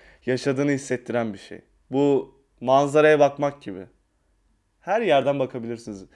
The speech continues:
Özellikle bir yere gitmenize gerek yok. Yeter ki havaya bakın, gökyüzüne bakın. Anlayacaksınız hayatın ne kadar güzel, sonsuz ve mükemmel bir şey olduğunu anlayacaksınız. Beni dinlediğiniz için teşekkür ederim.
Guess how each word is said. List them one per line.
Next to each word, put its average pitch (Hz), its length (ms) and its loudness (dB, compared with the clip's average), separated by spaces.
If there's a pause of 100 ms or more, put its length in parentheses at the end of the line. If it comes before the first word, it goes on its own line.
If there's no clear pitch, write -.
(240)
Özellikle 139 540 -2
bir 135 60 -2
yere 135 160 2
gitmenize 123 440 -8
gerek 110 300 -6
yok. 92 120 -16 (140)
Yeter 143 340 -2
ki 127 100 -10
havaya 110 320 -4
bakın, 85 260 -16 (200)
gökyüzüne 104 520 -6
bakın. - 260 -18 (2000)
Anlayacaksınız 104 920 -10
hayatın 104 520 -2
ne 110 120 -6
kadar 101 260 -8
güzel, 95 380 -14 (1080)
sonsuz - 840 -8 (420)
ve 101 80 -8
mükemmel 104 560 -8
bir 92 40 -18
şey 98 160 -12
olduğunu 98 220 -14
anlayacaksınız. 95 800 -18 (760)
Beni 160 220 4
dinlediğiniz 180 440 2
için 175 180 -8
teşekkür 160 440 -4
ederim. 165 360 -2